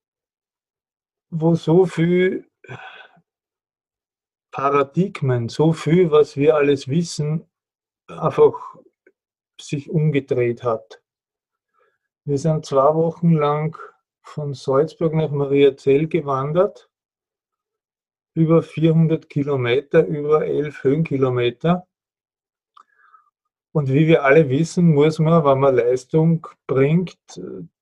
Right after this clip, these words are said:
Energie zuführen. Das wissen wir doch.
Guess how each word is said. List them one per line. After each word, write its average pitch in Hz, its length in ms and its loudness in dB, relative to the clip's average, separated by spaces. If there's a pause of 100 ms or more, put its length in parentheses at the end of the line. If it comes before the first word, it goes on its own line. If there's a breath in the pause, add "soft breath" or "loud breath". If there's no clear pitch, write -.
(440)
Energie 170 540 0
zuführen. 123 760 -4 (600)
Das 151 220 -10
wissen 170 400 -2
wir 131 100 2
doch. 117 320 -2